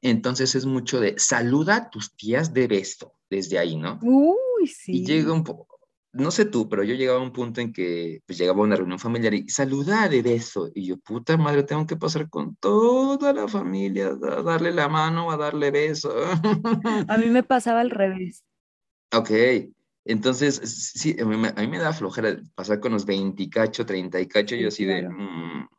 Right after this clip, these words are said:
Speaker 1: ya hasta
Speaker 2: Ujú.
Speaker 1: que llegó un punto que dije, "A ver, no pasa nada si nada más digo, 'Hola, buenas tardes a todos'", y ya.
Speaker 2: Ay, claro.
Speaker 1: Entonces, para mí es más práctico porque pasar de una... Po-, y porque también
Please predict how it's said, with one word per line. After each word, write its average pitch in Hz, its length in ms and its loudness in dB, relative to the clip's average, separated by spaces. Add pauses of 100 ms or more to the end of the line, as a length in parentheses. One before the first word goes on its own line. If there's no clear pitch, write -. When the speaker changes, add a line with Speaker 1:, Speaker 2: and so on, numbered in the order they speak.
(280)
Speaker 1:
ya 143 160 2
hasta 165 160 -2
Speaker 2:
Ujú. - 20 -2
Speaker 1:
que 117 80 -4
llegó 107 160 -2
un 117 80 -8
punto 117 300 -4
que 90 260 0
dije, 104 280 -2
"A 107 120 -2
ver, 117 220 -2 (920)
no 143 140 -4
pasa 269 220 0
nada 110 340 0
si 104 160 -6
nada 98 160 -4
más 101 160 -2
digo, 92 420 -2 (320)
'Hola, 180 200 4
buenas 170 220 0
tardes 165 200 -2
a 151 60 -2
todos'", 143 400 -8 (120)
y 190 80 -4
ya. 202 320 0
Speaker 2:
Ay, 196 160 -6
claro. 180 420 -4 (960)
Speaker 1:
Entonces, 113 300 -2
para 127 180 2
mí 175 100 -2
es 220 120 -2
más 208 160 -2
práctico 160 460 -4
porque 104 280 -4
pasar 107 340 -2
de 170 80 -4
una... 170 180 -6
Po-, - 100 -8
y 131 200 2
porque 165 280 0
también 156 540 -2